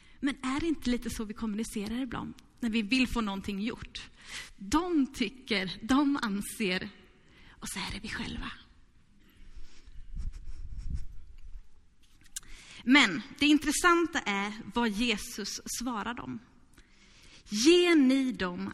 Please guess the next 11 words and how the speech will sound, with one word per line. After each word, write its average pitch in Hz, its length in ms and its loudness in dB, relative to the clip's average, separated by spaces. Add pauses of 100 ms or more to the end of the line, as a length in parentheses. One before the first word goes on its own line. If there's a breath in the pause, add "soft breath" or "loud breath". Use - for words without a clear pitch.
att - 320 -6
äta." 269 480 -4 (1700 soft breath)
Varpå 247 460 0
lärjungarna 185 680 -2
svarar: 208 520 -8 (1120 soft breath)
"Ska - 340 6
vi 381 380 8
gå 320 240 2
och - 120 4
köpa 302 480 6
bröd 220 600 4